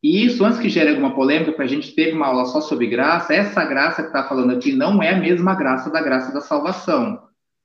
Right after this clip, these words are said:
A graça da salvação, ela não tem uma porção diferente pra cada um. A salvação, ela foi derramada sobre todos, ela tem a mesma intensidade, o mesmo nível de salvação.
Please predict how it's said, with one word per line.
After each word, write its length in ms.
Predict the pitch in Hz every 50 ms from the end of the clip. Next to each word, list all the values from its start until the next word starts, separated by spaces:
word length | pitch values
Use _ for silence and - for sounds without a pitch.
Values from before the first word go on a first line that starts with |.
| -
A 100 | - 135
graça 340 | 131 143 151 175 202 202 202
da 160 | 160 165 -
salvação, 520 | - 165 147 143 139 - - - 180 175 170
ela 220 | 156 151 147 147
não 300 | 151 180 220 247 240 -
tem 260 | - 170 175 196 196
uma 240 | 175 160 151 143 -
porção 520 | 160 160 151 147 151 - - 151 156 160
diferente 540 | 151 147 143 - 156 135 135 135 135 127 -
pra 120 | - 135 127
cada 300 | - 131 123 131 123 123
um. 260 | 110 98 90 - - - _ _ _ _ _ _ _ _ _ _ _ _ -
A 100 | 110 104
salvação, 800 | - - 151 151 139 143 139 - - - - 143 147 160 175 165
ela 160 | 151 143 -
foi 100 | 147 135
derramada 540 | 131 139 131 139 131 127 127 131 131 143 143
sobre 280 | - - 156 170 190
todos, 420 | 196 - 180 156 135 131 123 113 117
ela 160 | 123 123 120
tem 100 | 135 131
a 40 | 135
mesma 520 | 139 135 131 139 147 170 170 160 170 170
intensidade, 880 | 175 185 190 185 180 170 170 - - 156 135 131 120 123 135 139 - 147
o 40 | 139
mesmo 360 | 131 135 143 131 147 170 170
nível 300 | 156 147 147 143 151 156
de 60 | -
salvação. 760 | - 151 147 160 185 - - - 160 135 120 120 117 123